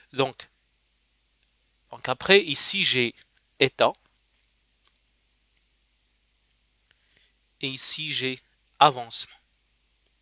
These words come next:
Donc, vous savez que,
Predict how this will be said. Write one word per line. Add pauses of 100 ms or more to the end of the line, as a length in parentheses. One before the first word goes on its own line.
(3750)
Donc,
vous
savez
que,